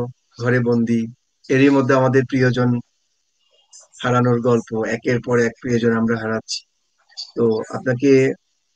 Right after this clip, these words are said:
আজকের এই আলোচনায় স্বাগত জানাচ্ছি।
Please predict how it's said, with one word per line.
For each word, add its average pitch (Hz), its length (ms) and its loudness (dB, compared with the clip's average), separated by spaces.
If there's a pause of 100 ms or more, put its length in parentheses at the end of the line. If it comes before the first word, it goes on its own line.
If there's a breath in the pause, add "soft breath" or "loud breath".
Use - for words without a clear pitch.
(360)
আজকের 135 460 0 (120)
এই 120 340 4 (1120)
আলোচনায় 127 600 0 (840)
স্বাগত 127 380 -4
জানাচ্ছি। 117 560 -4